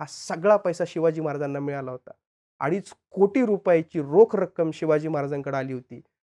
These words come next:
सोने चांदीसारख्या गोष्टी तर सोडूनच दे. औरंगजेबाच्या वस्त्रहरणाचा हा पहिला अंक होता. महाराजांच्या चेहऱ्यावर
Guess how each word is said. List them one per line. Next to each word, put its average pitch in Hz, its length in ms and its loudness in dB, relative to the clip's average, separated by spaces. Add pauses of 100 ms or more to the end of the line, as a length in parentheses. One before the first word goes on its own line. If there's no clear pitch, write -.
(140)
सोने 196 280 2
चांदीसारख्या 165 540 -2
गोष्टी 151 340 -8
तर 147 60 -4
सोडूनच 135 380 -8
दे. - 160 -20 (640)
औरंगजेबाच्या 165 800 2
वस्त्रहरणाचा 156 1000 -2
हा 151 60 -4 (180)
पहिला 175 280 0
अंक 165 200 0
होता. 135 360 -4 (360)
महाराजांच्या 160 680 -2
चेहऱ्यावर 151 480 0